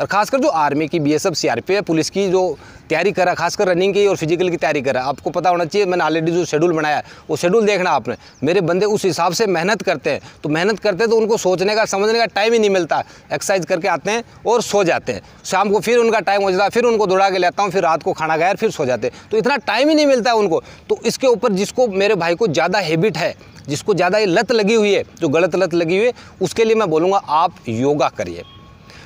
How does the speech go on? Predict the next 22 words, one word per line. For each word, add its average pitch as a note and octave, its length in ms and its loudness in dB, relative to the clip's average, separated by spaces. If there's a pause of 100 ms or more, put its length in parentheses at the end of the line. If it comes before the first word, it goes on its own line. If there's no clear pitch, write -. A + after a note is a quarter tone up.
(100)
योगा G3 260 2
करने A3 240 0
से G3+ 80 -2
क्या G#3 160 0
होगा, G3 160 2
आपका F3 340 0
mind D#3+ 420 0
शांत D#3+ 460 -4
रहेगा। F#2+ 400 -6 (520)
उसमें D#3+ 240 -2
आप, E3 300 0
अ, E3+ 240 2 (760)
जो D#3+ 260 2
एक, D#3+ 200 0
अ, C3+ 420 -4 (100)
ओम F3+ 240 2
का F#3+ 120 0
उच्चारण F3 480 0
करते D3 300 -2
हैं C#3+ 80 0
वो E3+ 180 4
है, D#3 380 0